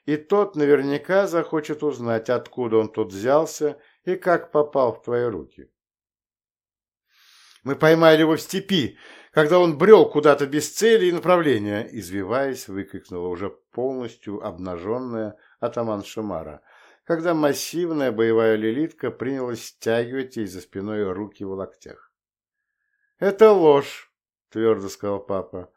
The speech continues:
«Сразу после приезда твоей девки нажрались в таверне и по пьяному делу болтали, что знают место, где таких чужаков еще очень и очень много,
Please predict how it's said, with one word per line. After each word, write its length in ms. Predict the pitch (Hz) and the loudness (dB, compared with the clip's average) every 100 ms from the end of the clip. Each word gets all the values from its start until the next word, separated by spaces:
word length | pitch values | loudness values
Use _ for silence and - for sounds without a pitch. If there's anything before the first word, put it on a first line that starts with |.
| _ _ - | _ _ -14
«Сразу 600 | - 143 175 196 151 - | -4 2 4 4 2 -2
после 340 | 135 127 131 | -4 -6 -6
приезда 560 | 131 135 151 165 131 127 | -2 0 0 0 -2 -6
твоей 280 | 120 127 | -2 0
девки 420 | 127 143 151 - 131 | 0 -2 -2 -4 -2
нажрались 760 | 131 110 113 117 143 143 - | -2 0 0 2 2 0 -6
в 40 | - | -6
таверне 640 | 98 95 98 101 107 101 _ _ _ _ _ - | -4 -4 -4 -6 -10 -14 _ _ _ _ _ -6
и 100 | 147 | 2
по 160 | 156 | 2
пьяному 520 | 151 175 190 170 151 | 2 2 2 2 -2
делу 340 | 127 143 165 139 | 0 2 2 2
болтали, 640 | 127 120 107 123 123 131 | 2 2 0 0 0 0
что 200 | 117 113 | -4 -6
знают 400 | 101 113 110 101 | -6 -4 -4 -4
место, 640 | 104 120 131 - 120 117 - - _ - | -6 -6 -8 -6 -6 -6 -10 -20 _ -6
где 180 | 156 175 | -2 0
таких 400 | 165 151 170 - | 0 0 -4 -4
чужаков 580 | 143 139 147 165 156 | -2 -2 2 0 0
еще 280 | 143 123 147 | -4 -2 -2
очень 540 | - 156 185 185 165 156 | -2 -2 -4 -4 -6 -2
и 80 | |
очень 340 | 156 151 151 151 | -2 -2 -4 -4
много, 580 | 139 113 92 78 82 | -4 -4 -6 -8 -12